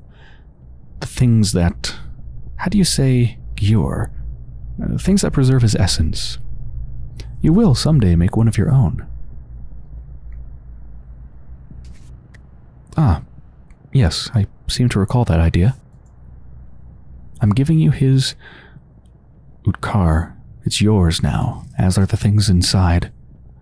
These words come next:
Now, the money... It's a light purse, isn't it? Your father didn't care much for money. Okay, you said I would take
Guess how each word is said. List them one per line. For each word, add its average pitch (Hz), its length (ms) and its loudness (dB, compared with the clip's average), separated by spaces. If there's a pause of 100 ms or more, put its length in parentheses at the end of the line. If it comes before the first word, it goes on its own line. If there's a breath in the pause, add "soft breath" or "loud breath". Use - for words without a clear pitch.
(140)
Now, 80 480 2 (520 loud breath)
the - 60 0
money... 180 460 4 (720 loud breath)
It's 104 160 0
a 117 40 4
light 127 200 2
purse, 85 280 2
isn't 87 220 2
it? - 180 -6 (600)
Your 143 80 2
father 196 240 0
didn't 156 240 0
care 135 180 2
much - 220 0
for - 140 -4
money. - 320 -4 (2750)
Okay, - 200 -2
you 82 140 2
said - 180 -2
I 233 40 2
would 170 160 2 (180)
take - 360 -2